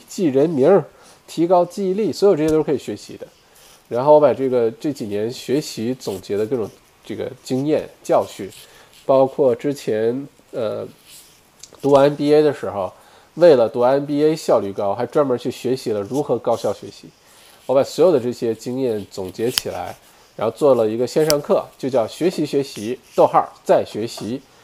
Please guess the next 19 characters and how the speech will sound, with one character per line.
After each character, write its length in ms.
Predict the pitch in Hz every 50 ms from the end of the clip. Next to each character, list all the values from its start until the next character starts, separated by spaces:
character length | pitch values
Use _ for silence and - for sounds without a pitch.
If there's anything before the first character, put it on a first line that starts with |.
| _ _ _ _ _
训 200 | - - - 143
练 120 | 139 120
营”。 200 | 101 98 98 107 - - _ _ _ - -
呃， 60 | - - - - -
如 140 | - 113 123
果 80 | 135 135
你 100 | 120 107
对 200 | 107 139 131 123
学 240 | 120 - - 143 156
习 200 | - - 185 165
东 220 | 175 180 196 214
西 140 | 202 - 165
感 180 | 139 117 95
兴 160 | - - 117 101
趣 140 | - -
的 80 | 95 95
话， 280 | - - 107 - - - -
你 140 | - 120 110
对 280 | 107 147 143 135 127